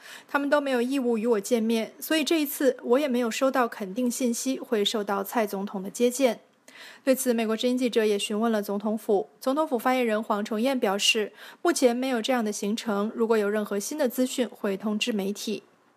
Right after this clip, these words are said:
不过，台湾外交部证实，叶望辉有安排拜会外交部的行程，预计时间在本周五。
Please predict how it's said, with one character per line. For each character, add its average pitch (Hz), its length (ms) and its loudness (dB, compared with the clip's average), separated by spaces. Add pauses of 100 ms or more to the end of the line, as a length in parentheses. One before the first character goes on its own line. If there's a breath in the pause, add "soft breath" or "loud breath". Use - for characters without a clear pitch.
(680 loud breath)
不 269 80 0
过， 285 120 8
台 254 140 -2
湾 240 120 2
外 262 120 2
交 262 140 0
部 262 120 -2
证 240 220 0
实， 220 400 0
叶 302 100 2
望 294 140 4
辉 320 260 0
有 233 120 0
安 262 220 -2
排 226 220 0
拜 240 220 2
会 233 240 0
外 247 160 2
交 269 180 0
部 277 140 -2
的 214 100 0
行 202 240 -4
程， 208 440 -2
预 247 100 -6
计 220 140 -2
时 220 180 -2
间 269 260 -2
在 226 240 0
本 202 200 -8
周 240 160 6
五。 220 300 0